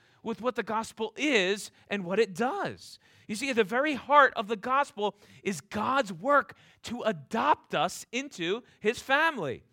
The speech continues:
to make us into his children. And that's what we heard earlier on in the service, right? You remember, uh, Jeremy read the assurance of pardon. "But to all who did receive him,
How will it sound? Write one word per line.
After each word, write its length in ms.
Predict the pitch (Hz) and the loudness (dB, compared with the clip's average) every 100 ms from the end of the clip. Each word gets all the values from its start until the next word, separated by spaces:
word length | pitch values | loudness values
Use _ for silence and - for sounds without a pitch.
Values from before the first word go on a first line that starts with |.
| _ _ | _ _
to 140 | 240 | -8
make 320 | 220 277 311 190 | -4 -2 0 2
us 200 | 196 - | 0 -2
into 200 | 214 254 | -8 -6
his 200 | 254 - | -8 -6
children. 480 | 285 285 226 226 - - - _ | -4 -2 -2 -4 -8 -20 -20 _
And 120 | 214 254 | 0 2
that's 200 | 277 277 | 2 0
what 80 | |
we 80 | 262 | -2
heard 200 | 254 269 | 2 2
earlier 360 | 220 226 254 254 | 2 0 0 0
on 100 | 247 | 0
in 60 | |
the 80 | 247 | -2
service, 400 | - 277 226 156 | -4 -4 -4 -4
right? 120 | 214 | -6
You 60 | 214 | -6
remember, 320 | 220 226 196 - _ - | -6 -2 -2 -4 _ -4
uh, 220 | 190 190 - 180 | 0 0 0 -4
Jeremy 360 | 208 247 240 | 0 0 -2
read 180 | 208 220 | -2 -2
the 80 | 208 | -2
assurance 380 | 196 233 247 240 | -4 -4 -6 -8
of 100 | 226 | -4
pardon. 380 | 240 269 208 - - _ | 0 0 0 -6 -20 _
"But 160 | - 190 | -12 -10
to 140 | 202 | -10
all 220 | - 220 233 | -8 -10 -8
who 180 | 220 | -10
did 240 | 180 208 220 | -8 -10 -8
receive 640 | 214 - - 208 226 226 | -10 -12 -14 -14 -14 -14
him, 220 | 113 90 | -18 -18